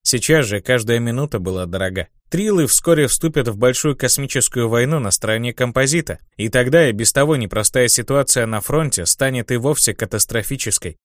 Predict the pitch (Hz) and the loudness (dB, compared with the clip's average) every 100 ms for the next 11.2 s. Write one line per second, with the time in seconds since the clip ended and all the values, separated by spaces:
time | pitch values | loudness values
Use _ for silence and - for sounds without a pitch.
0 | - - 196 202 180 160 151 185 170 165 | -2 2 2 2 2 2 0 0 2 2
1 | 151 147 - 135 147 151 - 117 110 123 | 2 2 2 2 0 0 0 0 0 0
2 | 110 98 87 135 151 117 - 104 117 113 | 2 0 -2 -2 0 -2 -2 -2 0 0
3 | 101 101 120 123 120 110 127 123 123 110 | -2 -2 0 2 2 0 0 0 -2 -2
4 | 107 98 - 160 - - - 113 143 170 | -2 -2 0 0 0 -2 -2 0 0 2
5 | 160 156 170 - 156 143 120 120 107 113 | 2 2 -2 -6 -4 -2 0 -2 -2 0
6 | 110 123 123 117 113 - 113 123 131 131 | 2 0 0 0 -2 -2 -2 0 0 0
7 | 127 120 - 135 131 90 - - _ - | 0 0 0 -2 -4 -6 -10 -20 _ -2
8 | - 175 - 95 117 131 175 170 165 165 | 2 2 2 -4 -2 2 4 4 4 4
9 | 151 151 151 151 139 170 127 120 120 131 | 2 2 2 2 2 2 2 0 0 2
10 | 143 - 143 131 147 139 139 143 135 127 | 2 2 2 2 0 0 0 0 0 -2
11 | - | -2